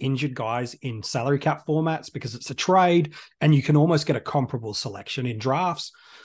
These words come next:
You get a guy expecting a ninety in A F L fantasy dream team formats or high nineties in Supercoach.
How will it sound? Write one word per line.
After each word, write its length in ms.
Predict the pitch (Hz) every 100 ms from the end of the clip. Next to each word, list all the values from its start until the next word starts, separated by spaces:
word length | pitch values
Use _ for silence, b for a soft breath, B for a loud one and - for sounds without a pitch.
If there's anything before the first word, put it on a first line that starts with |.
| B
You 120 | 143 135
get 300 | - 147 175
a 40 |
guy 300 | 156 131 131
expecting 560 | 113 - - 151 143 123
a 40 |
ninety 680 | 113 117 117 123 123 117 123
in 140 | 127
A 60 | 110
F 180 | 110 -
L 80 | 117
fantasy 420 | 113 110 - 120
dream 240 | 113 104
team 180 | - 104
formats 440 | 107 95 95 -
or 100 | 107 - B B B
high 300 | 151 147 156
nineties 600 | 143 120 113 120 113 110
in 120 | 95
Supercoach. 960 | - - 165 175 - 98 101 - -